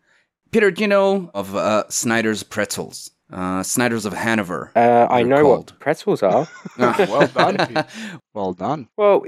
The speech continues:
Speaker 2: in this, in this sort of, like, intercontinental podcast we've got going, w-, whenever we say, "Oh, I'm sure you know of this,"
Speaker 1: <laughs>
Speaker 2: it's, we're never sure,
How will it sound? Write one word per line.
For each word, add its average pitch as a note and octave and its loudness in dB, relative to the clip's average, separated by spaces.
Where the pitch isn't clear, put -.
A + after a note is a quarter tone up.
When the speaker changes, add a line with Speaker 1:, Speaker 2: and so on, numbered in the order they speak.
Speaker 2:
in F#3+ 4
this, G#3 4
in G3+ 4
this F#3 2
sort D#3 4
of, C#3+ 2
like, A#2 4
intercontinental A#2 2
podcast G2 -2
we've G2 2
got - 0
going, F2+ -4
w-, A#2+ 2
whenever C#3+ 4
we C3+ 4
say, A2+ 2
"Oh, - 2
I'm G2 -6
sure D#3 4
you B2 -2
know G2 2
of F2 -4
this," F2+ -2
Speaker 1:
<laughs> - -16
Speaker 2:
it's, - -8
we're C#3 6
never A#2+ 4
sure, - -10